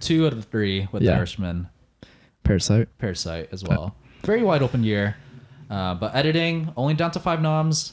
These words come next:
Speaker 1: Ford versus Ferrari gets in, but I don't think it has a chance for <laughs> Best Picture. Obviously not, but it gets the nom here. All right, let's move on to the next category.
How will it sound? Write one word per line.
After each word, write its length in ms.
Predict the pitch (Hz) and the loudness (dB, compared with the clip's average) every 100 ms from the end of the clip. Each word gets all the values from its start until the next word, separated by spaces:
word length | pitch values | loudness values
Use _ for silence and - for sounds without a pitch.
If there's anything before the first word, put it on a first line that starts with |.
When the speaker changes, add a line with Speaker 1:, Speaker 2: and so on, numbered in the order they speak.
| - | -8
Speaker 1:
Ford 220 | - 156 | -2 -2
versus 180 | 185 175 | -2 -6
Ferrari 300 | - 170 190 | -4 -2 -2
gets 260 | 139 117 127 | -2 -4 -2
in, 200 | 110 110 | 0 -2
but 160 | 107 | -4
I 40 | 107 | -4
don't 200 | 110 - | -4 -4
think 140 | 110 | -6
it 40 | 101 | -4
has 100 | 98 | -6
a 40 | |
chance 320 | 92 98 90 - | -6 -6 -6 -4
for 100 | 104 | -4
<laughs> 60 | |
Best 200 | 101 - | -4 -6
Picture. 420 | - - - 85 95 | -8 -12 -12 -10 -2
Obviously 360 | 120 113 104 | -2 0 -2
not, 340 | 95 90 87 - _ - - - _ | -2 -2 -6 -12 _ -20 -20 -20 _
but 240 | 98 85 - | -8 -6 -6
it 60 | |
gets 200 | 92 - - | -10 -10 -10
the 60 | |
nom 200 | 90 - | -10 -10
here. 300 | - 85 104 - _ _ _ _ _ _ _ _ - _ _ _ - | -10 -10 -12 -14 _ _ _ _ _ _ _ _ -20 _ _ _ -12
All 80 | 127 | -6
right, 500 | 110 120 - - - - | -2 -2 -4 -8 -10 -6
let's 320 | 147 175 - | -4 -2 0
move 200 | 190 165 | 0 0
on 340 | 165 170 170 - | 0 0 -2 -6
to 220 | 180 170 | -6 -6
the 200 | 123 156 | -6 -2
next 600 | 151 147 165 - - - | 0 -2 -4 -8 -10 -14
category. 1040 | - 143 151 156 120 101 101 110 156 160 | -14 -8 -4 -4 -4 -4 -2 0 -2 -4